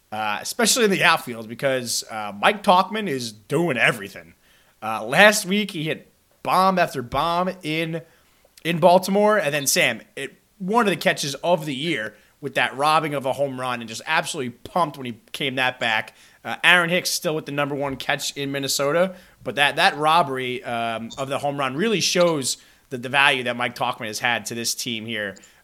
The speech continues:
Um, he's got eleven home runs on the year. He's got that good, good swing. He's going the other way a lot on a couple other hits this week.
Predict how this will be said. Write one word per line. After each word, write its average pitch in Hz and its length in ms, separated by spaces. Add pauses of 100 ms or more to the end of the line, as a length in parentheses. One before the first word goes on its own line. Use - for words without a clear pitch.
Um, 107 200
he's 117 120
got 123 160
eleven 170 340
home 156 240
runs 139 260
on 139 140
the 135 80
year. 135 380
He's 131 280
got 131 180
that 120 200
good, 151 260
good 185 180
swing. 165 360
He's 131 180
going 175 220
the 170 100
other 165 180
way 131 300
a 143 80
lot 139 280
on 120 140
a 123 60
couple - 280
other 143 200
hits 139 320
this 156 220
week. 143 380